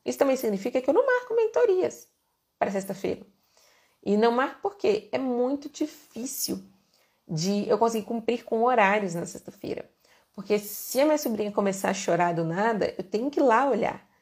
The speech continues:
E aí, mas eu tenho horário marcado com mentorado. Então, assim, fica, eu fico naquela ansiedade, não dá. Então, eu adaptei a minha rotina para lidar com esse fato que também é externo a mim,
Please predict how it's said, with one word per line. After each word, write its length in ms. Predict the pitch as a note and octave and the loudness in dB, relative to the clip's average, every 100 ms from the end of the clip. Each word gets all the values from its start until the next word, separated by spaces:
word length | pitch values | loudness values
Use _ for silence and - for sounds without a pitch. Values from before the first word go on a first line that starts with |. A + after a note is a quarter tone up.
| _ _ _ | _ _ _
E 140 | A3 | -2
aí, 500 | F#3 F#3+ A3+ A#3 - - | 0 2 0 -2 -6 -8
mas 180 | F#3 F3 | 2 4
eu 60 | F3+ | 4
tenho 180 | B3+ | 4
horário 260 | D4 G#3+ G3 | 6 6 4
marcado 280 | F3+ F#3 - | 2 -2 -4
com 80 | F3 | -6
mentorado. 440 | E3+ F#3 - - - _ _ _ _ | -6 -6 -6 -8 -14 _ _ _ _
Então, 220 | F#3 F#3+ | -6 -4
assim, 260 | F#3+ F#3+ F3 | -4 -4 -8
fica, 280 | - A3 A3+ | -6 -6 0
eu 140 | - | 0
fico 180 | - - | 0 -2
naquela 280 | A3+ A3+ A3+ | -2 0 0
ansiedade, 420 | A3+ G3+ G3 F#3+ | 0 0 0 -2
não 200 | G3+ D4+ | -2 -2
dá. 280 | F#4+ C4+ C#4+ _ _ _ _ | -2 -4 -6 _ _ _ _
Então, 240 | - G3 A3+ | -4 2 4
eu 120 | A#3+ | 4
adaptei 680 | A#3+ A#3 - A3+ - G#3 B3+ | 4 0 -2 -4 -2 0 0
a 40 | |
minha 200 | C#4 C4 | 0 0
rotina 600 | B3+ B3 - F3 E3 F#3+ - _ _ | 0 -2 -4 -4 -4 -6 -12 _ _
para 460 | G3 F#3 F#3 G3+ - _ _ _ _ _ _ | 2 4 2 -2 -8 _ _ _ _ _ _
lidar 380 | G3+ G#3+ A3+ A#3 | -2 4 4 4
com 80 | B3 | 2
esse 160 | B3+ | 2
fato 320 | C4 A3+ G3+ - | 2 0 0 -4
que 80 | |
também 360 | - A3+ G#3+ C#4 | -4 -2 0 0
é 60 | G#4+ | 0
externo 460 | - - G#3+ G#3+ | 0 0 2 2
a 80 | G3+ | 0
mim, 400 | F#3 F3 G3 C#4+ | 0 -2 -4 -8